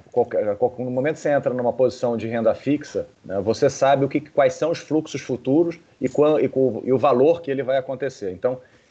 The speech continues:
você sabe que se ele tem juros intermediários, não tem,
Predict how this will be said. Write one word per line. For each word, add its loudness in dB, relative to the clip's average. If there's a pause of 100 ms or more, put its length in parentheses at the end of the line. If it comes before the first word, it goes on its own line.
(280)
você -6
sabe 2
que -18
se -4
ele 0
tem -4
juros 2
intermediários, 2
não -2
tem, 0